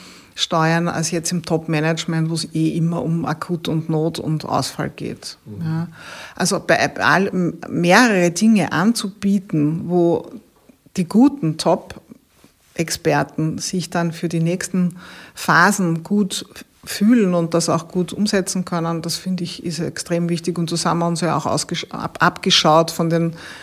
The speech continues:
Speaker 1: Nicht-Gesundheitseinrichtungen, weil dort ist das gang und gäbe, dass man nicht immer auf derselben Position bleibt und nur nach oben ist man, ähm,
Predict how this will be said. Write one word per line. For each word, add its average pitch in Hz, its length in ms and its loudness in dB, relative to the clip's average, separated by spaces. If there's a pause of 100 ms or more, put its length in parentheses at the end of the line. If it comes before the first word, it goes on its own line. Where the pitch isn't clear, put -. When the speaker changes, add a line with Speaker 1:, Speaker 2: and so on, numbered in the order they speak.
(500)
Speaker 1:
Nicht-Gesundheitseinrichtungen, 165 1600 4
weil 170 120 0
dort 165 280 0
ist 170 200 -6
das 165 100 -4
gang 160 240 -2
und 165 180 -4
gäbe, 175 300 4
dass 160 180 -2
man 175 140 -4
nicht 180 220 -4
immer 175 420 0 (300)
auf - 140 -8
derselben 170 420 0
Position 170 640 -2
bleibt 147 440 -4
und 165 120 2
nur 190 120 6
nach 180 300 2
oben 170 480 2 (540)
ist 165 240 0
man, 165 500 4
ähm, 151 440 -6